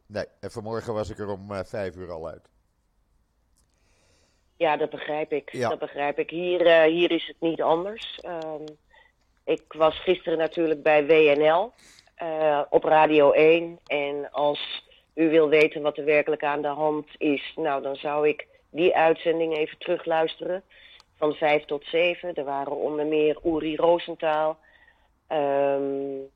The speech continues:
Speaker 2: daar was, eh, eh, Afshin Elian.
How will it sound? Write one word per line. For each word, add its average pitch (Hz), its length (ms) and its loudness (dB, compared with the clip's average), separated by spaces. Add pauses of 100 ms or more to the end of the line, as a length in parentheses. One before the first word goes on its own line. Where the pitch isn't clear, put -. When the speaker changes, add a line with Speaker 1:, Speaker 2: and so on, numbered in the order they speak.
(280)
Speaker 2:
daar 139 200 -2
was, 135 280 0 (600)
eh, 131 800 -6 (580)
eh, 135 160 -4
Afshin 143 460 -4
Elian. 175 640 2